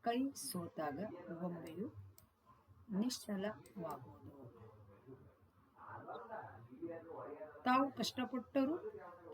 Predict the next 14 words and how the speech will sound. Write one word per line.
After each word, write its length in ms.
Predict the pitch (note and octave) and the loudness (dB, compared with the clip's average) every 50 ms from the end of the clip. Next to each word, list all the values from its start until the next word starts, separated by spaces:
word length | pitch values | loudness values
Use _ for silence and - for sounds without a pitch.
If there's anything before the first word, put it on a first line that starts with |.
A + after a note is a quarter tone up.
| - - - - A3 | -12 -14 -8 0 2
ಲೋಕಕ್ಕೆ 480 | A3 A3+ A3+ - B3+ B3+ - C4+ C4 | 2 2 4 2 0 0 2 2 4
ಉಪಕಾರ 500 | A#3+ G3+ - - F#3 - G3+ G3+ G3+ G3+ | 4 4 4 2 0 2 2 2 4 4
ಮಾಡುವ 460 | G3 F#3+ F3+ F3 D#3+ F3 E3+ - - - - - - - - - - - - - - | 2 2 2 0 0 0 -2 -4 -4 -6 -10 -12 -12 -12 -12 -12 -14 -16 -20 -6 0
ಮೂರು 600 | F#3+ F3+ F#3 G3 A3 B3 C4+ C4 A#3+ G#3+ - - - - - - - - - - - - | 2 6 8 8 10 10 10 8 6 4 0 -6 -14 -16 -8 -6 -6 -6 -6 -10 -8 -6
ಸಂಗತಿಗಳು 760 | - - G#3+ G#3 A3 G#3+ G3+ F#3+ - F3 D3+ E3 D#3+ E3 G3+ G3 - - - - | -2 0 2 4 6 6 4 4 4 0 0 0 0 0 0 -2 -4 -10 -6 -2
ಯಾವ್ಯಾವುದು 720 | F#3+ F3 E3 D3 C3+ C#3+ D3 D3+ - - - - - - B2+ C3+ - - - - _ _ _ _ | 0 2 2 2 0 -4 -8 -10 -12 -14 -16 -18 -18 -16 -16 -16 -18 -18 -20 -20 _ _ _ _
ಅಂದರೆ, 280 | F3 D#3 D3 E3 G3+ A#3 C4 - - _ - - - - - - - | -4 -2 -2 -2 -4 -4 -6 -10 -16 _ -20 -18 -16 -16 -16 -6 -2
ಇದು 180 | G3+ G3 G#3 B3+ | 0 2 2 2
very 340 | C4 - - G#3+ F#3+ F3 F#3 | 0 0 -2 -2 0 2 4
ಇಂಪಾರ್ಟೆಂಟ್. 640 | F3+ F3 F#3 - G3 F#3+ F3+ - - E3 E3 D#3 - - | 2 2 2 4 4 4 4 2 0 -2 -2 -2 -2 -4
ಯಾಕಂದ್ರೆ 400 | G#3+ - G#3+ G#3 G3+ G3 - G#3+ | 0 4 6 6 6 8 6 6
sometime 300 | A3 A#3+ A#3+ - A#3+ A#3 | 6 6 4 2 2 2
ನಿಮಗೆ 280 | A3+ A3 G#3+ G#3 G#3 G#3 | 6 8 8 8 10 8
ಎಕ್ಸಾಮಲ್ಲಿ 720 | G3 F#3 F3 E3+ A3 A3 A#3 A#3 A#3 A3+ A3+ A3+ A#3 G#3 | 8 6 4 6 8 8 8 6 4 2 2 0 -2 -4